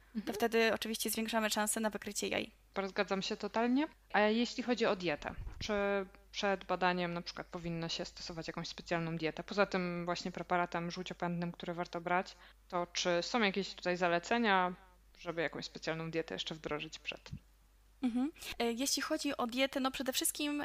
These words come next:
Speaker 1: e, ważne, żeby to była dieta, która umożliwi nam wypróżnianie się. E, najlepiej jakby to nie była dieta, k-, m, jakby, jakbyśmy w żaden sposób przed badaniem nie,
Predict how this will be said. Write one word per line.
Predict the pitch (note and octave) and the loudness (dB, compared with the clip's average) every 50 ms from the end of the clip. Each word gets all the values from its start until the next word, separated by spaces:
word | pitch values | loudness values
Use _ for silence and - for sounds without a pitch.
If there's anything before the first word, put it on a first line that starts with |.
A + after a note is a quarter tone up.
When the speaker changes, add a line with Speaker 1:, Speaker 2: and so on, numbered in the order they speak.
| - - | -4 -4
Speaker 1:
e, | - B3+ B3 | -4 -4 0
ważne, | A#3 C4 C4+ C#4 C4 - C4 C4 B3 | 2 4 4 4 4 2 0 0 2
żeby | A3+ A#3+ A#3 B3 | 2 0 0 0
to | - - A3+ | -2 -2 -6
była | A3 - A3+ A3+ | -2 2 2 2
dieta, | A3 A3 A#3 B3+ - A#3+ A#3 | 2 4 0 0 2 2 0
która | - - A#3+ A#3 - | 0 4 4 4 4
umożliwi | - A#3+ A#3+ B3 A3+ A3+ A3+ B3+ B3 - A3 G#3+ | 4 2 0 0 0 0 -2 -2 -2 -2 -2 0
nam | G#3+ G#3+ G#3+ G#3+ G#3+ G#3+ - - | 4 4 4 4 4 -2 -6 -8
wypróżnianie | G#3 A3+ - A3+ A3+ A3 A3+ A3 G3+ G3+ G3 G3+ | -8 -8 -6 -4 -2 0 0 2 0 0 0 -2
się. | - - A#3+ B3 D4 F4 F#4+ - - - - - - - - - - | -2 2 2 4 2 2 0 -6 -12 -14 -14 -12 -12 -12 -14 -12 -6
E, | F4 - | -2 2
najlepiej | A#3 B3 A#3+ C4+ D#4 - D#4 | 2 4 4 4 2 4 2
jakby | D4 C4 A#3+ B3+ | 2 2 2 0
to | - - | -2 0
nie | B3+ B3 B3+ A3+ | 0 0 0 0
była | A3+ B3 C4 C4 B3+ B3 A#3+ A#3+ A#3+ | 0 0 0 4 6 6 6 6 4
dieta, | A#3 B3 B3 - A#3+ | 2 0 -2 -2 -4
k-, | - - - _ _ - | -4 -8 -16 _ _ -6
m, | A3 A3 - | -6 -2 -2
jakby, | A3 A3+ A3+ B3 B3 A#3+ B3 - - - - - - - - | -2 2 2 2 2 2 -2 -6 -10 -10 -12 -14 -12 0 0
jakbyśmy | A#3 A3+ B3 B3 - - A#3+ | 2 2 4 0 0 0 0
w | A#3 A#3 | 0 2
żaden | B3 C4 C4 D#4 C#4+ | 2 2 4 4 2
sposób | - - B3+ C4 - C4+ | 2 2 2 0 0 0
przed | - C4 A#3+ A3 | -2 -4 0 2
badaniem | A#3 A3+ A3 A3+ A3+ A#3+ A#3 A#3 A3+ A3+ A#3 A#3 A#3 - G#3+ A3 | 2 4 4 4 2 2 2 0 0 0 0 -2 -2 -4 -4 -2
nie, | A3+ A3+ A3 A3 A3 G#3+ G#3+ G#3+ G#3 G#3+ - | 0 2 2 2 2 2 2 2 0 0 -2